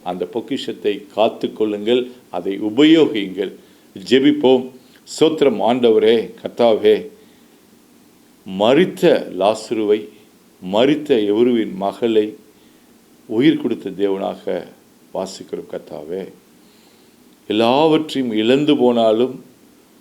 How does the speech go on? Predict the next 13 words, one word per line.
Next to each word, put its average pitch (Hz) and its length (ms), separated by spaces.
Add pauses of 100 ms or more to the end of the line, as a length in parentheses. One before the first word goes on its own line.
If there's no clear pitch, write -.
(280)
நீர் 113 440
இருந்தால் 113 580 (140)
அதை 95 440
மீண்டும் 127 540 (920)
உயிர் 123 320
பெற 120 220
வைக்க 107 480
தேவனாக 107 400
இருக்கிறீர். 98 480 (920)
இந்த 104 140
செய்திகள் 147 500
மூலமாக 123 600
கர்த்தாவே, 104 580